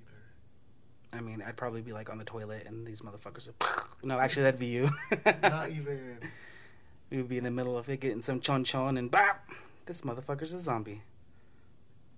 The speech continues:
Speaker 2: But yeah, that was two thousand four's Dawn of the Dead. I really enjoyed it. It was nice to watch it again. Like I said, we watched it on Netflix. Netflix does not have a good selection of horror movies.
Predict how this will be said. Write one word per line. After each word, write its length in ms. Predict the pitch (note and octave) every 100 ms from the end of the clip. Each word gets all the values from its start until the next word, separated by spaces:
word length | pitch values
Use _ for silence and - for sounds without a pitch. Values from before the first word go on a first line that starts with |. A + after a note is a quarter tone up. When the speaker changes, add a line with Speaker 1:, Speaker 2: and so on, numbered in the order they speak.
| - - - - - C3
Speaker 2:
But 120 | G#2+
yeah, 80 | - - -
that 120 | D3
was 120 | C#3+
two 120 | C#3+ F3+
thousand 300 | F#3+ F#3+ F#3
four's 560 | F3 E3 E3 E3 - - - - - G2+
Dawn 280 | B2 A2 C#3+
of 80 | E3
the 60 |
Dead. 500 | F#3 E3+ D3+ D3 D3
I 300 | C#3 D3 F3
really 360 | F#3+ F3 F3 E3
enjoyed 340 | D#3 C#3+ C#3+
it. 140 | C#3+ C3
It 60 |
was 160 | C#3+ C#3
nice 180 | D3 C#3+
to 80 | D3+
watch 220 | C3+ C3+
it 80 | C3
again. 420 | B2+ B2+ B2+ B2+ - - - -
Like 160 | - C#3+
I 40 |
said, 220 | D3 D#3 D3
we 80 |
watched 300 | D3 D3 D3
it 20 | D#3+
on 160 | D#3
Netflix. 460 | C#3+ A#2+ - C3+ -
Netflix 440 | E3 F3 G3+ -
does 160 | D3+ B2
not 220 | C#3+ A#2
have 160 | C#3 C3+
a 60 |
good 180 | C3 B2+
selection 460 | B2+ A#2+ - B2+ A#2
of 160 | A2+
horror 260 | A#2 C3+ C3
movies. 560 | C3 B2+ C3+ C3 -